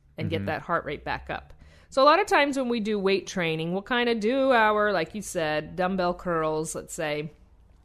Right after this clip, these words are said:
Speaker 1: and then the weights go down, and we kinda, you know, stretch and take a sip of water and rest and, you know, look around, and then, okay, okay, now on to set two, or now on to the next exercise.
Speaker 2: Mm-hmm.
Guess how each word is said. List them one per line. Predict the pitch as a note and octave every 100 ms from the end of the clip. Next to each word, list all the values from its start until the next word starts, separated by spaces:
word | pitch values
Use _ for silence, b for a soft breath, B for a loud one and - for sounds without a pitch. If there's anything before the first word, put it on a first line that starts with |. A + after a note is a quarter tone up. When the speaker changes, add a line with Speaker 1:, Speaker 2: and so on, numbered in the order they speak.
| - -
Speaker 1:
and | C4+
then | A#3+
the | B3
weights | A3+ G3 G3
go | - F#3+
down, | F3 F3 E3+ E3+ E3+ E3+ E3+ F3 F3 b b b b -
and | B3
we | C4
kinda, | B3+ A#3+ A#3 A#3 -
you | B3
know, | A#3
stretch | A3+ - F3+ F3 E3+ E3 E3+ - - G3
and | G#3
take | G3
a | G#3+
sip | - G3+
of | G3
water | F3 D#3+ D#3+ D#3+ D#3+ E3
and | F3 G#3
rest | E3 E3 E3 F3 - - -
and, | D#3 E3 E3 b b b b b _
you | B3
know, | A#3 F3+ F3 F3+ F#3 F#3 F3+ E3+ B
look | A3 A#3
around, | G3+ E3+ E3 E3 E3 E3
and | D#3+
then, | D#3+ D#3+ D#3+ D#3+ D#3 - - _ -
okay, | - G3 E3 E3 D#3 F3+
okay, | F#3+ D3+
now | D#3+ E3+ F3 F3
on | E3+
to | E3+ D#3+ D#3 D3+ E2
set | - G3 - -
two, | - F3+ E3 D#3
or | C#3+ D#3+ D#3
now | D#3+ F#3+ F#3
on | F3 F3
to | E3+
the | D#3+
next | D#3 C#3+ -
exercise. | C#3+ - - - C2 - - -
Speaker 2:
Mm-hmm. | A2 G2+